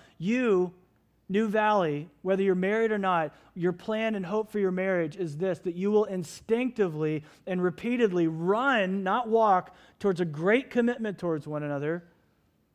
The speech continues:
and a great, a great commitment to being humble towards one another.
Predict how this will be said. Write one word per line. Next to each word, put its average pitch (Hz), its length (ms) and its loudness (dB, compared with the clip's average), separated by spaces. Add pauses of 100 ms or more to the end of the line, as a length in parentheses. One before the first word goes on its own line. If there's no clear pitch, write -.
(680)
and 202 460 -2 (120)
a 180 80 -6
great, 165 840 -2 (480)
a 175 80 -2
great 165 680 0
commitment 185 560 -4
to 180 120 -6
being 170 400 -2 (140)
humble 220 720 0
towards 147 360 -6
one 131 140 -10
another. 113 340 -16